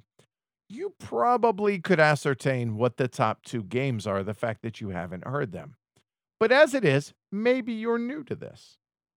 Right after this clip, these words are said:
My number two is what is generally accepted as the single best solitaire war game ever created. John Butterfield's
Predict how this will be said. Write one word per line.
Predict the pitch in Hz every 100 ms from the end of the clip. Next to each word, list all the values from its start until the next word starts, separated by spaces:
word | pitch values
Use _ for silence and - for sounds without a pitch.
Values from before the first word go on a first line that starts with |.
| _ _ _ _ _ _ _ -
My | 139
number | 170 196 262 254
two | - 180 135 107 113 _ _ _ _ _ _ _ _ _ _ _ _ _ _ _ _ _ -
is | 147 147 139 127 - _ -
what | 123 143 151
is | 143 127 107 - 131
generally | 107 147 175 185 180 180
accepted | 160 - 147 139 - 107 107 -
as | 117 110 107 101 92 _ _
the | 123
single | 113 - 165 175 190 180
best | 139 131 131 - _ _
solitaire | - - 147 147 151 135
war | 107 107 107
game | 101 98 92 90 _ _ _ _
ever | 156 139 131
created. | - 104 92 90 - - _ _ _ _ -
John | 120 151 185
Butterfield's | 156 160 151 - 147 135 127 113 - -